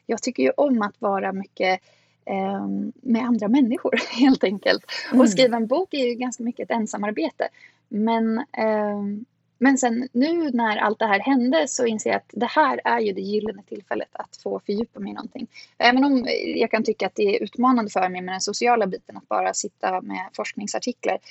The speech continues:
Speaker 1: så är det ju också väldigt stimulerande att få fördjupa sig i någonting, lära sig någonting och verkligen reflektera och vad tänker jag om det här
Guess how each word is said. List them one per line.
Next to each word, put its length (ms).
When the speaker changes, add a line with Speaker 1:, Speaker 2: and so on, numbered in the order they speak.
Speaker 1:
så 140
är 200
det 80
ju 100
också 240
väldigt 260
stimulerande 880
att 240
få 260
fördjupa 380
sig 120
i 40
någonting, 240
lära 340
sig 160
någonting 400
och 140
verkligen 240
reflektera 680
och 60
vad 100
tänker 300
jag 160
om 180
det 100
här 200